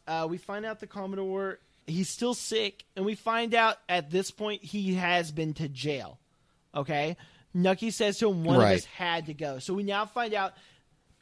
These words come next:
Speaker 1: the, the Commodore was the unlucky straw, whatever you wanna call it. He had to
Speaker 2: Right.
Speaker 1: go to jail for, I think it was five years or something
Speaker 2: Yeah,
Speaker 1: like that,
Speaker 2: yeah, I
Speaker 1: right?
Speaker 2: think that's what it was.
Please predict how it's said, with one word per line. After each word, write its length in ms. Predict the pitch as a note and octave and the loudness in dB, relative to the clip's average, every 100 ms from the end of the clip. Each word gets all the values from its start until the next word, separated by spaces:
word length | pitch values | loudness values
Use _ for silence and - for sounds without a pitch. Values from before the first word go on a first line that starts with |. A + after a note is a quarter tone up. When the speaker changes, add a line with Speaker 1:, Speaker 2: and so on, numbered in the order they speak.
| _ _ - | _ _ -4
Speaker 1:
the, 460 | D#3 E3 F3 F3+ F3 | 0 4 4 2 -2
the 120 | F#3 D#3 | -6 -4
Commodore 840 | F3 F3+ F#3 G#3 G#3 G3 G3 F#3+ - _ _ _ | 2 4 6 8 8 8 4 2 -4 _ _ _
was 420 | E3+ E3+ D#3 C#3 | 8 8 8 4
the 180 | D3 D3 | -4 -4
unlucky 920 | E3+ F#3 G3 G3+ A3 G#3+ G3+ G3+ F#3+ - - | 2 6 8 6 6 0 2 0 -2 -6 -14
straw, 580 | - - F3 E3+ F3 F3 | -8 -4 4 6 8 6
whatever 300 | F3 F3 F3 | 8 8 8
you 100 | F3+ | 8
wanna 160 | F#3+ F#3 | 6 4
call 320 | - E3 D3+ | 2 2 4
it. 160 | D#3 D3+ | 2 -2
He 240 | D3 D3+ F#3+ | -8 -4 2
had 80 | |
to 160 | G#3 F#3+ | 4 4
Speaker 2:
Right. 80 | D#3 | 0
Speaker 1:
go 100 | D#3 | -2
to 80 | D3 | -2
jail 220 | D3 D3+ | 0 -2
for, 180 | C#3 D#3 | 0 -4
I 100 | D#3 D#3+ | 0 -2
think 180 | B3 | 0
it 20 | G4+ | -2
was 140 | E4+ | -4
five 440 | - F#3+ G#3+ C#4 | -6 -2 -2 -2
years 580 | C#3+ D3 A3 - D#3 B2+ | -8 -8 -8 -8 -8 -8
or 60 | D3+ | -8
something 320 | - E3 D#3 | -6 -6 6
Speaker 2:
Yeah, 240 | C3+ A2+ F#2 | 10 10 8
Speaker 1:
like 80 | F#2+ | 4
that, 80 | G#2+ | 4
Speaker 2:
yeah, 140 | G#2 | 4
I 20 | |
Speaker 1:
right? 80 | G2 | 4
Speaker 2:
think 160 | A2 F#2+ | 2 0
that's 220 | G2 - | -2 -2
what 120 | G#2 | -4
it 100 | G2 | -4
was. 340 | G#2 G#2 G#2 | -4 -4 -6